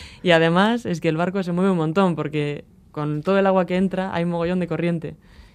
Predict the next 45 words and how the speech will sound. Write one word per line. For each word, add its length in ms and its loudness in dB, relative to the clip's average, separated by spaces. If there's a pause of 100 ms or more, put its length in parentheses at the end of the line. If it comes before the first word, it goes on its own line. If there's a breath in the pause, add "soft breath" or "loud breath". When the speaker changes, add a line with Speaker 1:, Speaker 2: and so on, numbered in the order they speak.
(140 soft breath)
Speaker 2:
y 60 -6
entonces 240 4
estás 160 2
ahí 140 2
un 80 0
poco 260 0
como, 440 -2
pues 160 -10
no 100 -6
sé. 200 -12 (320 soft breath)
Y 80 -8
luego 200 4
delante 320 2
tienes 280 -2
un 100 -4
pedazo 220 -2
de 80 0
barco, 420 -6 (100)
un, 260 -8
un 140 -6
carguero, 400 -6
y 40 -4
detrás 300 -8
otro, 260 -8
o 60 -6
sea, 320 -6 (300 soft breath)
que 80 -8
estás 180 0
también 260 0
rodeado 500 2
como 220 -6
de 60 -2
estos 200 -8
monstruos 380 -4
que 100 -6
nunca 340 0
en 60 -2
mi 100 0
vida 120 0
he 40 -2
estado 160 -6
tan 140 -8
cerca 220 -8
de 100 -4
uno. 180 -6